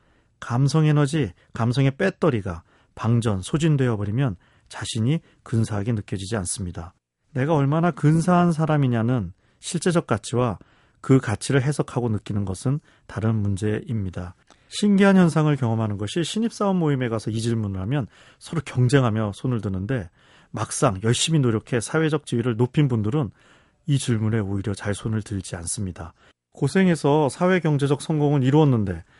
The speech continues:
마음은 영 그 성공을 반영하지 못합니다.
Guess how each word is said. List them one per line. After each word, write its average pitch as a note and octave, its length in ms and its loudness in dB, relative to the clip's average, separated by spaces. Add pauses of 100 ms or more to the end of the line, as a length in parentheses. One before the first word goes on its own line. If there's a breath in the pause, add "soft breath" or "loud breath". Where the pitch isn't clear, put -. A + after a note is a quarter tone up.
(240 soft breath)
마음은 A2+ 440 2
영 G#2 400 2
그 - 120 -8
성공을 A2 420 -2
반영하지 G#2+ 600 -2
못합니다. F#2+ 640 -4